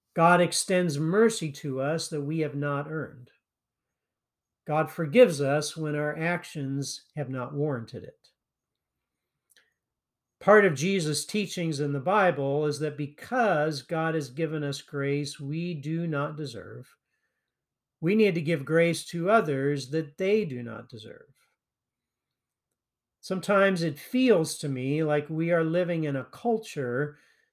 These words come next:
that has forgotten how to extend grace to others.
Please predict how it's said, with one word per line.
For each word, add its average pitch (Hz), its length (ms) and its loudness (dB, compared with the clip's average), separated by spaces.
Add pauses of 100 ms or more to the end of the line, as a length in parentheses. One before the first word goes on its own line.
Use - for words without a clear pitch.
(220)
that 156 120 -4
has 147 160 -2
forgotten 165 880 2
how 156 460 -2
to 170 180 -6
extend 165 800 -2
grace 131 360 -4
to 131 220 -8
others. - 420 -14